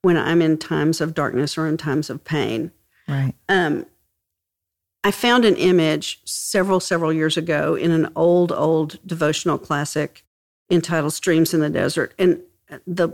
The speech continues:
Speaker 1: woman who was writing that day's, uh, offering put it this way.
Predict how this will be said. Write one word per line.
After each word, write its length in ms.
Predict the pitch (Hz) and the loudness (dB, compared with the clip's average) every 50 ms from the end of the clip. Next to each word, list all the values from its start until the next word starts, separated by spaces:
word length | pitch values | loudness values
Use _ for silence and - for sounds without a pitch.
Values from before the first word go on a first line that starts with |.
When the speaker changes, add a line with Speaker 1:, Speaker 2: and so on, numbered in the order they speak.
| - _ | -6 _
Speaker 1:
woman 400 | - 135 170 185 196 214 202 180 | -6 0 2 4 4 6 4 4
who 100 | 175 175 | 6 4
was 160 | 175 160 151 170 | 4 4 2 0
writing 440 | 160 160 156 156 165 170 160 160 | 0 0 2 2 2 4 4 4
that 220 | 156 151 - - - | 2 2 0 -2 0
day's, 420 | 160 156 156 156 156 - - - _ _ _ _ _ _ _ _ _ | 0 0 0 0 -2 -4 -8 -12 _ _ _ _ _ _ _ _ _
uh, 320 | - 170 160 147 139 - - - _ _ | -4 -2 -2 -2 -4 -6 -8 -12 _ _
offering 440 | - 165 165 165 - - - 143 156 - | 2 2 2 2 0 -2 -2 -2 -2 0
put 160 | - 190 180 | 0 0 0
it 100 | - 170 | 2 0
this 180 | 165 147 - | -4 -4 -2
way. 260 | - 147 107 - - | -2 -2 -2 -2 -4